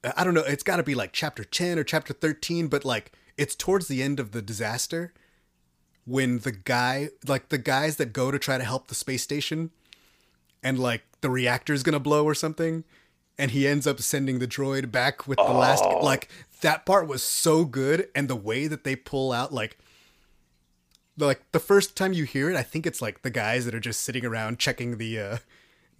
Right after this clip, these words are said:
Speaker 1: you know, like, at the, like, observation base or something, and they're like, "Yeah, we're all the Republic, right, guys?" <laughs>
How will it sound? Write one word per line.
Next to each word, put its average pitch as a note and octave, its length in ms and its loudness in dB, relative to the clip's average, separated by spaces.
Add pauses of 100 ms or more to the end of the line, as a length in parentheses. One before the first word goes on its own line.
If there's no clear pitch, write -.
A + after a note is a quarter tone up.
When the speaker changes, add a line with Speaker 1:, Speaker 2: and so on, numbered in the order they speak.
(220)
Speaker 1:
you F3+ 140 2
know, A2 160 2
like, A#2+ 280 -2
at C3 200 -2
the, C3 100 0
like, A2 300 -4 (340)
observation B2 640 0
base A2+ 280 0
or B2 60 -4
something, B2+ 300 -4
and C3 80 -2
they're C#3 100 2
like, C3+ 180 2
"Yeah, C3+ 320 2 (220)
we're D#3 200 4
all D3 300 8
the F3 60 4
Republic, D3+ 480 6
right, C#3+ 200 4
guys?" E3 280 8
<laughs> E3+ 680 6